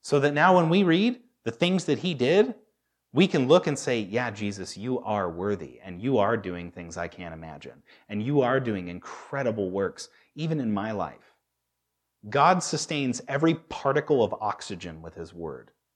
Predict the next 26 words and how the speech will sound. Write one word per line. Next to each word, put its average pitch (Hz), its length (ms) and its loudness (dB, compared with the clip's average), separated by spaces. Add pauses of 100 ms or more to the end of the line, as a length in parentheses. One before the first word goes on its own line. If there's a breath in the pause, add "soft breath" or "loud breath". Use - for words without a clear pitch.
(180)
So - 160 -8
says 87 240 -10
the 90 120 -6
author 87 300 -6
of 87 80 -6
Hebrews 143 600 -2 (400)
in 113 120 -12
a 107 60 -10
paraphrased 87 640 -12
manner. 80 380 -18 (600)
Um, 87 560 -8 (1900)
that 131 140 -4
means 147 220 -4
that 120 120 -6
every 127 260 0
cell 143 640 -2
in 117 180 -6
your 110 120 -2
body 95 380 -6
is 87 160 -8
upholded 101 540 -4
by 95 120 -4
whatever 92 380 -4
God 98 240 -8
has 98 120 -10
declared. 107 440 -14